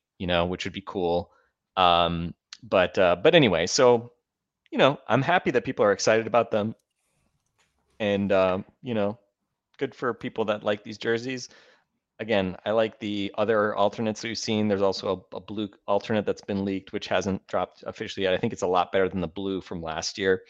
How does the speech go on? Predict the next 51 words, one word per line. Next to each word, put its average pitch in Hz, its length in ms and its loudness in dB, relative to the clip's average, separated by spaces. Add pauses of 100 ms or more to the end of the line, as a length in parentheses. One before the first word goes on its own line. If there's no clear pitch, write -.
(300)
which 98 160 -6
I 95 40 6
really 92 240 0
didn't 92 220 -6
like 85 220 -4
the 92 60 -8
blue 95 260 -4
with 85 100 -6
the 80 80 -4
wave 85 500 -2 (220)
very 104 160 -2
much. 101 320 0 (500)
Um, 90 500 4 (380)
but, 92 300 2
uh, 90 240 4 (100)
you 196 80 0
know, 139 240 4 (800)
I 98 140 -2
think 120 160 -4
Dust-, 113 220 6
our 107 100 4
friend 113 240 4
Dustin 104 320 2
Godsey, 113 480 2
Bucks 101 240 0
C 104 160 -2
M 95 120 2
O, 98 220 4 (540)
um, 90 440 0 (120)
Dustin 110 400 4
mentioned 104 320 2
on 92 100 0
Twitter 101 360 0
that, 90 340 0
uh, 90 520 0
they 107 200 -6
can 104 160 -4
basically 127 300 0
do 107 120 -4
these 101 220 -6
throwbacks 98 420 0
every 98 220 -8
five 90 320 -4
years. 95 280 -2
So - 280 -4
in 95 80 -2
twenty 104 240 -2
thirteen, 101 560 -4
they 95 140 -2
did 92 300 -4
the 92 380 -6